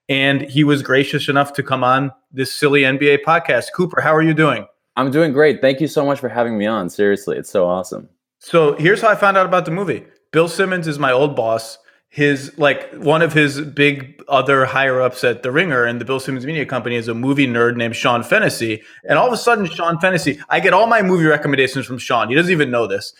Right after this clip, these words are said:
Speaker 1: He starts tweeting, like, this great little film called House and this and that. I'm like, "Sounds like a spouse-friendly movie.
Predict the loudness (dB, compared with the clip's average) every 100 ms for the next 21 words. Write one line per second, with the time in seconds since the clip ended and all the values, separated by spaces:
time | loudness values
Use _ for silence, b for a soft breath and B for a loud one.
0 | b b -2 2 0 0 -6 -2 0 0
1 | -2 -2 -4 -4 -4 -2 -4 -4 -2 -2
2 | -2 -4 -4 -4 -2 2 0 0 0 0
3 | 0 0 2 2 -2 b b b b -6
4 | -2 0 -2 -4 0 0 2 0 0 0
5 | -4 -4 -4 -6